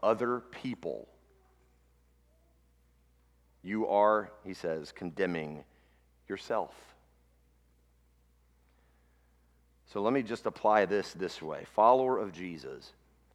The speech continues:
humble yourself before God. Think soberly about your sin.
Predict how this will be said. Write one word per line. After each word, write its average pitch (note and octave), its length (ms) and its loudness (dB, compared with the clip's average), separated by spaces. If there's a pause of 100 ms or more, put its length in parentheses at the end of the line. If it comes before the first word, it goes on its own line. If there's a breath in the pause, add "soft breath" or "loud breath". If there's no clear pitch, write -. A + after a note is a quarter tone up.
humble B2 580 -2
yourself D#2 540 -8 (280)
before E2+ 320 -8
God. - 380 -12 (960)
Think C3+ 380 0 (340)
soberly G2+ 720 -4 (380)
about G#2+ 400 0
your G#2 460 -4 (440)
sin. F#2+ 520 -6